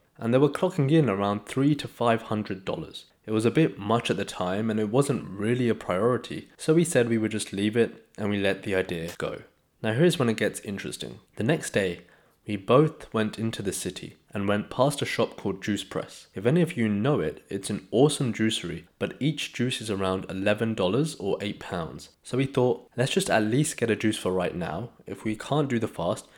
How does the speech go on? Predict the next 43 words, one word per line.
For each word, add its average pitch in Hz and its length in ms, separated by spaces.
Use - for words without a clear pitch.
we 135 120
can 160 100
at 147 100
least 165 200
make 127 160
a - 20
small 117 380
effort." - 400
When 117 120
we 127 80
went 170 140
inside, 117 520
the 104 100
lady 160 300
had 120 180
a 98 60
massive 120 480
garbage 110 340
bag 98 240
filled 110 420
with - 200
juices, - 560
more 139 260
than 151 160
enough 127 240
to - 100
do 101 120
a 98 40
juice 110 240
cleanse. - 440
We 113 180
asked 139 340
her, 87 180
"What 156 140
was 202 100
she - 80
going 147 200
to 127 80
do 156 120
with 123 120
all 85 160
of 82 80
these?" 71 280